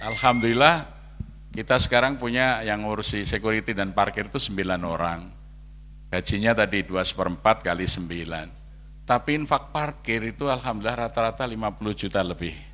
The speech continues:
sebulan. Jadi sebenarnya bukan masjid yang carikan gaji, mereka yang mengka-, mencarikan sumbangan untuk masjid melalui pelayanan parkir. Jadi ini yang terjadi. Jadi, eh, ini yang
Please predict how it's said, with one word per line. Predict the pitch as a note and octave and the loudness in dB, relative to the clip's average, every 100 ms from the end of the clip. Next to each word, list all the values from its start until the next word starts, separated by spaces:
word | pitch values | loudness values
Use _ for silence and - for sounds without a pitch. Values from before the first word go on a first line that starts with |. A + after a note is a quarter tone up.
| - | -10
sebulan. | F2+ - F#2 D#2+ D#2 D#2 E2+ | -10 -8 -8 -6 -6 -8 -10
Jadi | E2+ B2 C3 - - | -4 -4 -4 -10 -14
sebenarnya | - - G2 B2 | -12 -6 -2 -2
bukan | B2+ G#2+ A2 A2 | -2 0 0 0
masjid | - C3 | -4 -4
yang | A2+ G2+ | -4 -2
carikan | A2 G2 G2 G2+ G2 F#2 - - - | -2 -2 -2 -2 -2 -4 -14 -18 -8
gaji, | - G#2 - F#2+ F2+ - - | -4 -2 -2 -6 -8 -14 -4
mereka | A#2 A#2+ C3 B2+ | 0 0 2 2
yang | A#2 | 0
mengka-, | G#2+ G#2+ G#2 | -2 -2 -2
mencarikan | A2+ A2 G#2+ G2 - G2+ G2+ G2 G#2+ G2+ | -2 -4 -4 -8 -2 -2 0 -2 -4 -4
sumbangan | G#2 F#2 F2 F2+ F2+ F2+ | -4 -2 -2 -2 -2 -4
untuk | |
masjid | E2 F#2+ - A2+ | -4 -4 -2 -2
melalui | G#2+ G#2 F#2+ F#2 G2+ | -2 -2 0 -2 -4
pelayanan | - F2+ F2 F2 F2+ F#2 F#2 | -2 0 0 0 -2 -4 0
parkir. | E2+ E2 - - D2 D2 - - - - - - - | 0 0 -4 -8 -6 -6 -10 -16 -18 -18 -18 -16 -10
Jadi | E2+ G2+ | -4 -2
ini | G#2+ | 0
yang | F#2 | -2
terjadi. | E2 E2 - E2 - D2+ - - - - - - - - - | -4 -6 -6 -6 -6 -12 -12 -18 -18 -18 -18 -18 -18 -12 -6
Jadi, | F#2 A#2+ C3 B2+ | 2 4 4 0
eh, | - - G2+ G#2+ G#2+ | -8 -6 -2 -2 -2
ini | C3 D#3+ C#3+ | -2 2 4
yang | A#2+ | 2